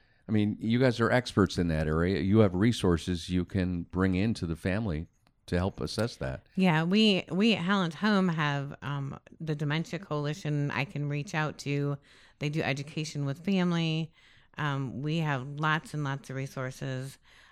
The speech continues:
Speaker 2: um, for people who are trying to do the care in home. Um, and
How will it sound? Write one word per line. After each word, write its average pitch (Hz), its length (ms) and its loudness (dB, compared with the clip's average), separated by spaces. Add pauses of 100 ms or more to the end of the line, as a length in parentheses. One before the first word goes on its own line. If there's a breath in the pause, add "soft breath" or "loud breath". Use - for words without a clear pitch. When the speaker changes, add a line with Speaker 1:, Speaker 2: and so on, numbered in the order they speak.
(120 soft breath)
Speaker 2:
um, 139 300 -2 (1200)
for 180 340 4 (160)
people 165 400 -2
who 165 140 0
are 156 160 2
trying 160 400 0
to 147 300 -4
do 156 280 -2
the 139 80 -8
care 147 440 -4
in 135 260 -4 (100)
home. 131 400 -4 (640 soft breath)
Um, 139 460 2 (160)
and 151 500 -2